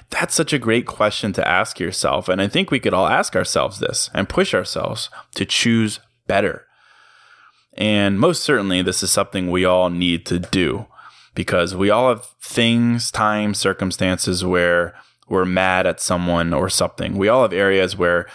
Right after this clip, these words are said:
we never really close that door, where we, we store up anger, disappointment, resentment, jealousy, and we just hold on to it. You hold some memory in your head and your heart, like you hate that person or resent that person or you're jealous of that person or that company or that circumstance or whatever.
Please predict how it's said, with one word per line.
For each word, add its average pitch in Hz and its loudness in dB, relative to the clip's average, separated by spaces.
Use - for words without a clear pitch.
we 110 0
never 131 4
really 101 2
close 92 0
that 85 0
door, 80 0
where 92 2
we, 87 0
we 90 -2
store 98 2
up 85 0
anger, 92 -4
disappointment, 95 -2
resentment, 85 -2
jealousy, 95 0
and 87 -2
we 92 0
just 95 -2
hold 104 2
on 90 0
to - -10
it. - -8
You 92 -2
hold 117 0
some 95 0
memory 92 0
in 90 0
your 80 -2
head 98 0
and 90 -6
your - -4
heart, - 0
like - -14
you 107 -12
hate 107 -2
that - -2
person 101 -2
or 92 0
resent 101 -2
that - -2
person 101 -2
or 95 0
you're 98 -2
jealous 104 2
of 98 0
that 85 -2
person 110 -2
or 95 0
that 85 0
company 104 -2
or 95 2
that 95 0
circumstance 95 -2
or 98 -2
whatever. 101 0